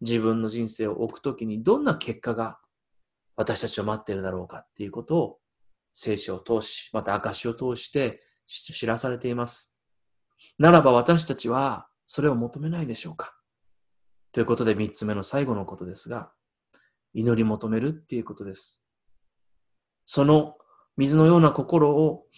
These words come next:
神様に祈り求めるっていうことですね。第一ヨハネ五章十四節に書いてあります。「何事でも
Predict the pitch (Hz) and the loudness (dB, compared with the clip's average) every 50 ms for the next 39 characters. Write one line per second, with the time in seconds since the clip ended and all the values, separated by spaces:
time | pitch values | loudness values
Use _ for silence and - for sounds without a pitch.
0 | - - _ - - 165 165 156 160 147 139 139 147 156 170 160 123 - - _ | -20 -20 _ 0 4 6 6 6 6 2 2 2 2 2 2 2 0 -2 -8 _
1 | - 131 147 175 254 311 247 165 - - _ _ _ _ _ _ _ _ _ _ | -10 -4 0 0 0 0 0 -2 -6 -10 _ _ _ _ _ _ _ _ _ _
2 | _ - 117 117 - 123 127 127 113 104 101 - _ - - - - - - - | _ -12 -10 -8 -6 -4 -4 -4 -4 -4 -10 -12 _ -20 -20 -20 -20 -20 -20 -20
3 | _ - - _ _ _ _ _ _ _ _ _ _ _ _ _ _ _ _ _ | _ -20 -20 _ _ _ _ _ _ _ _ _ _ _ _ _ _ _ _ _
4 | _ _ _ _ _ _ _ _ _ _ _ _ _ _ _ _ _ _ _ - | _ _ _ _ _ _ _ _ _ _ _ _ _ _ _ _ _ _ _ 6
5 | 135 147 156 151 - 180 170 156 156 135 123 120 147 156 156 - 147 123 117 131 | 8 8 8 8 8 6 8 8 8 6 6 8 8 6 8 8 4 2 4 4
6 | 139 143 156 156 156 151 123 - - 113 107 104 - 135 127 - 117 104 101 98 | 4 4 6 4 4 2 -2 -4 -4 -8 -8 -6 -6 -8 -4 -4 -6 -6 -6 -12
7 | 95 - - - - _ _ _ _ _ _ _ _ _ _ _ - 120 127 143 | -14 -14 -16 -20 -20 _ _ _ _ _ _ _ _ _ _ _ 0 4 6 8
8 | 156 160 160 160 160 175 160 165 160 151 139 120 - - - | 8 10 8 8 6 6 6 6 6 6 6 4 2 -2 -12